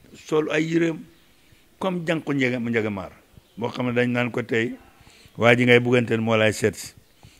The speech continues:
Premier guddi weeru koor rek, aljana solul na. "ما هي الجنة؟ تزينت للناظرين،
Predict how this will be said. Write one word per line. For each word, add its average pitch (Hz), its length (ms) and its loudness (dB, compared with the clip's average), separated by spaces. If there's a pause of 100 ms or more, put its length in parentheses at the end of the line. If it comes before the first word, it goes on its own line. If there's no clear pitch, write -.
(120)
Premier 147 380 4
guddi 123 380 -6
weeru 117 260 2
koor 101 240 -2
rek, 85 120 -8 (580)
aljana 117 380 0
solul 117 340 2
na. 85 100 -10 (400)
"ما 120 180 4
هي 131 160 6
الجنة؟ 131 500 0 (600)
تزينت 151 640 4
للناظرين، 185 760 4